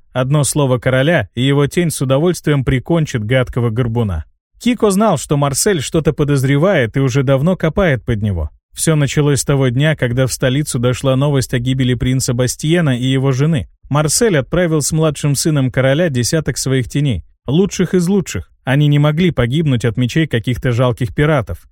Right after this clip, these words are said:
Кстати, именно после гибели принца Бастиена Марсель впал в немилость короля.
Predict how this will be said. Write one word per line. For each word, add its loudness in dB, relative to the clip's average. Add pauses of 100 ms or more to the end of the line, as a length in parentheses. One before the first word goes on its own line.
(140)
Кстати, 0
именно 2
после 0
гибели 2
принца 0
Бастиена 0
Марсель 0
впал 0
в 0
немилость 0
короля. 0